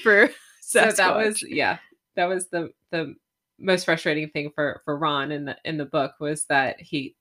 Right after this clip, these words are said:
Speaker 2: they could not catch it on camera. It's like, he's like, "They know." It's like, they just knew whenever they were trying to catch them on camera and they just wouldn't show up.
Speaker 1: Mm-hmm.
Speaker 2: So I,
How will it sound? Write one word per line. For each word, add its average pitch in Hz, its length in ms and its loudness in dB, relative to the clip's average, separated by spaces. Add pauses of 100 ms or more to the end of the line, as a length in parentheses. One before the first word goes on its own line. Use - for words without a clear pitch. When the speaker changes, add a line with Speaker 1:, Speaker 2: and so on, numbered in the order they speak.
(160)
Speaker 2:
they 147 180 2
could 151 260 -6
not 131 280 -4 (180)
catch - 280 -6
it - 160 -12
on 147 100 -8
camera. - 340 -10
It's 143 220 -6
like, 131 160 -4
he's - 320 -4
like, 139 180 -2 (220)
"They 151 120 2
know." 147 320 -2 (120)
It's - 160 -8
like, 139 240 -6 (480)
they 143 140 -2
just 139 320 -10
knew 147 240 -2
whenever 139 560 -2
they 139 180 -4
were 139 180 -6
trying 139 320 -4
to 156 80 -12
catch - 220 -8
them - 140 -10
on 127 100 -10
camera 131 260 -8
and 131 120 -8
they 113 80 -8
just 143 240 -12
wouldn't - 200 -10
show 113 200 -6
up. - 220 -10 (120)
Speaker 1:
Mm-hmm. 170 300 0 (880)
Speaker 2:
So 147 320 2
I, - 220 2